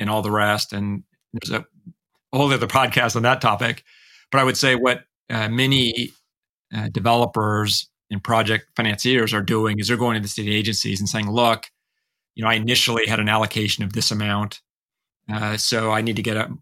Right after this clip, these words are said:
a higher allocation amount." So if it's, if it's, if originally you were being financed with nine percent low income cash credits, you need to go and say, "I need a supplemental allocation to cover these higher costs."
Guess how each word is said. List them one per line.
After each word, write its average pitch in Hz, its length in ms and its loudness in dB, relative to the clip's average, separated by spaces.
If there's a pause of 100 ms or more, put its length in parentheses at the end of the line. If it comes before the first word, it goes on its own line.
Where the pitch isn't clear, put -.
(100)
a 107 260 -4
higher 110 800 0
allocation 104 480 -2
amount." 104 180 -4
So 117 80 -4
if 104 100 -4
it's, - 260 -10
if 113 160 -4
it's, - 420 0 (120)
if 117 240 0
originally 131 340 2
you 117 60 2
were 110 180 0
being 113 160 -2
financed 110 300 -2
with 101 100 -2
nine 107 220 2
percent 117 260 -2
low 110 160 0
income 101 280 -4
cash 104 220 0
credits, 107 560 -2 (460)
you 113 80 -4
need 117 120 0
to 110 120 -2
go 110 80 2
and 107 100 0
say, - 120 -4
"I 113 140 2
need 120 180 0
a 95 40 0
supplemental 110 520 0
allocation 110 640 0 (460)
to 110 60 -2
cover 113 280 0
these 101 140 -2
higher 110 180 0
costs." 107 640 0